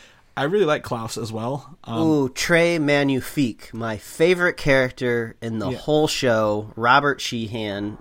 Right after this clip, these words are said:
Speaker 2: who also played Nathan in The Misfits back in the day, which I think you can watch The Misfits on Hulu, possibly.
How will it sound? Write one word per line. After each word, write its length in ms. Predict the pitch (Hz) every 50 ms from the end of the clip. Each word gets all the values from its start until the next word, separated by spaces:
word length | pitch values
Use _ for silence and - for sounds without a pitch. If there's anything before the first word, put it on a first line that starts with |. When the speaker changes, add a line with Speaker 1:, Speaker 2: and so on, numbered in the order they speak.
| - 110
Speaker 2:
who 420 | 101 127 120 117 110 110 107 104 - -
also 360 | 120 135 135 - - 147 131
played 340 | - - 139 123 117 110 107
Nathan 600 | 117 123 139 151 147 - - 110 107 104 107 104
in 340 | - 113 113 110 107 104 - - - - - - -
The 100 | 120 127
Misfits 580 | 120 127 156 156 - - - 123 113 104 - -
back 300 | - 113 107 104 - -
in 60 | 110
the 100 | 107 104
day, 220 | 95 107 101 101 104
which 160 | 110 - -
I 60 | -
think 180 | - 330 320 -
you 80 | 269
can 180 | - 247 208 180
watch 240 | 165 160 - - -
The 100 | 139 123
Misfits 540 | 123 127 127 - - - 131 123 - - - -
on 340 | 120 117 110 107 101 95 - - - -
Hulu, 520 | - 151 165 175 180 190 190 190 185 185
possibly. 680 | - - 175 175 170 - 185 170 170 175 175 175 175